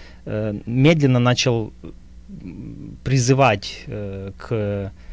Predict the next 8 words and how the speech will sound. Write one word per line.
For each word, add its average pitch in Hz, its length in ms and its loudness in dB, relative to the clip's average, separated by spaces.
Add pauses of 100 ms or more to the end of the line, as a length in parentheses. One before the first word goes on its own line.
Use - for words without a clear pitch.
(200)
с-, - 440 -8
э, 98 1120 -6 (160)
к, 113 240 -6
к - 100 -4
организации, 117 1000 2
э, 101 200 -8
полуконтактного 110 1000 -2 (380)
каратэ. 190 420 0